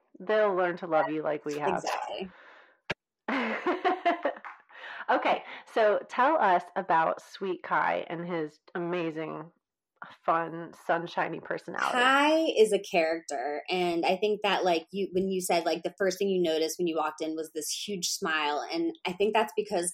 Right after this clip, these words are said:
Speaker 2: Kai loves people, and so whenever he's, like, around a group of people and he feels like it's a good vibe, he is just, like, that's his happy place, is, like, he's a social guy,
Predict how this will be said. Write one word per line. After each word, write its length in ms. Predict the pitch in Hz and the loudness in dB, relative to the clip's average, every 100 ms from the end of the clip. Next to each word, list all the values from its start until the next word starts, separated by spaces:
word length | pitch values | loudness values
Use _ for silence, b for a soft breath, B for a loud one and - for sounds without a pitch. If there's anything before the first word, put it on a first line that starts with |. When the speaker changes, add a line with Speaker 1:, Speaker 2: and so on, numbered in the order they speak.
| - | -4
Speaker 2:
Kai 280 | 175 165 180 | 0 2 2
loves 500 | 170 151 151 151 - | 0 0 -2 -6 -12
people, 460 | - 160 - - 165 180 | -10 -10 -8 -8 -6 -2
and 160 | 180 | -2
so 320 | 180 165 151 156 | 0 0 0 2
whenever 280 | 185 208 285 | 0 0 0
he's, 240 | 285 - | -2 0
like, 160 | 254 247 | 0 0
around 420 | 175 165 170 180 | 0 -2 -2 -2
a 60 | |
group 160 | 185 175 | -4 -6
of 100 | 180 | -6
people 600 | - 185 180 160 156 - _ _ _ _ - | -6 -8 -2 0 0 -4 _ _ _ _ -2
and 240 | 175 165 | 0 0
he 400 | 160 - - 208 202 | -4 -12 -12 -10 2
feels 200 | 208 190 | 4 4
like 140 | 190 | 2
it's 160 | 175 175 | 0 -2
a 60 | |
good 200 | 170 165 170 | -2 0 2
vibe, 280 | 160 160 | 2 0
he 180 | 196 220 | 4 4
is 140 | 190 - | 4 0
just, 220 | 165 - | -4 -2
like, 200 | 151 156 | -2 0
that's 220 | 175 180 | 0 0
his 120 | 170 - | -6 -8
happy 260 | - 143 - | -8 -10 -8
place, 300 | 123 139 151 | -8 -6 -8
is, 160 | 160 156 | -6 -4
like, 200 | 131 - | -4 -2
he's 180 | 214 180 | -2 -2
a 40 | |
social 380 | - 160 156 151 | 0 -2 -2 -6
guy, 400 | 160 131 143 | -6 -6 -6